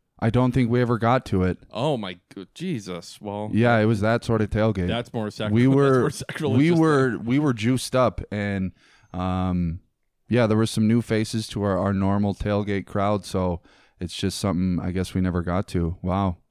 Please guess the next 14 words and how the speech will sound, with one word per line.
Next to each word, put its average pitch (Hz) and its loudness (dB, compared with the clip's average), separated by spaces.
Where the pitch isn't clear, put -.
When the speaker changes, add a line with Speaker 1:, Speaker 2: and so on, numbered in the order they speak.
Speaker 2:
Oof, 101 -14
sad. 98 -8
Speaker 1:
I 90 0
Speaker 2:
Other 131 0
Speaker 1:
apologize. 107 2
Speaker 2:
questions? 92 -2
Did, 139 0
Speaker 1:
Apologize 123 4
Speaker 2:
uh, 117 -2
Speaker 1:
to 113 -4
my 113 2
friends 107 0
and 92 -2
family. 104 2